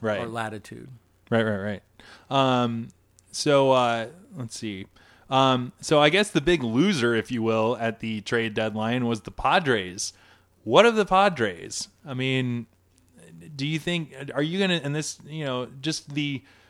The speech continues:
Speaker 1: the waiver wire trades that take place in August, do you think you're gonna see, we're gonna see a lot this year? And,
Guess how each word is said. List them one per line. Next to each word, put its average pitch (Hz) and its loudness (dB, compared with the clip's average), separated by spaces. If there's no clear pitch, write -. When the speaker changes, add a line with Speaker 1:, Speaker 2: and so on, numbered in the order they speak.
Speaker 1:
the 131 2
waiver 160 6
wire 123 6
trades 139 0
that 127 -2
take 123 -4
place 123 -2
in 123 -8
August, 117 -2
do 123 -8
you 131 -4
think 135 -4
you're 127 -2
gonna 131 -2
see, 139 -6
we're 131 -2
gonna 131 -2
see 139 -2
a 131 0
lot 139 4
this 143 -2
year? 151 0
And, 101 -2